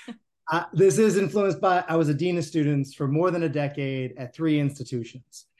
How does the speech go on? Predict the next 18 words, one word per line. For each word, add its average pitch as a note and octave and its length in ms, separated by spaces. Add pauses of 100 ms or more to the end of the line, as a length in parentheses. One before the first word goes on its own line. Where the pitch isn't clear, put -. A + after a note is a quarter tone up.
(260)
And D3 560
what E3 200
I F#3 160
learned D#3 680
in D3 180
all C#3+ 340
that E3+ 220
time A#2+ 520 (360)
is D3 360
the C#3+ 280
overwhelming D3 1300
majority C#3 600
of D3 80
students A#2+ 720 (400)
are C#3+ 140
honest C3+ 380
and C3+ 100
hardworking. A#2 520